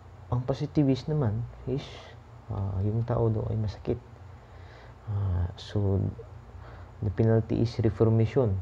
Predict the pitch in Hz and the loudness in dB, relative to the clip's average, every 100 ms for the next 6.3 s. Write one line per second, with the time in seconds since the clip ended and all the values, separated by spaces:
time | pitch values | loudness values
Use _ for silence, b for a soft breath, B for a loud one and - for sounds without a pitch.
0 | 85 98 104 113 117 117 113 107 - 113 | -2 2 2 2 0 0 2 2 0 0
1 | 107 104 104 110 87 - - - 123 123 | 2 0 0 -2 -4 -8 -8 0 2 2
2 | - 117 85 - - B B B B - | 0 0 0 -6 -16 B B B B -10
3 | 110 98 98 - 101 98 120 117 123 123 | -4 -2 -4 -4 -2 2 2 4 2 0
4 | 117 - 113 - 131 131 - 117 - 107 | -6 -4 -6 -2 -2 -2 -4 -6 0 0
5 | 131 123 104 - - - B B B - | 4 4 4 2 -6 -14 B B B -14
6 | - - 110 | -8 0 0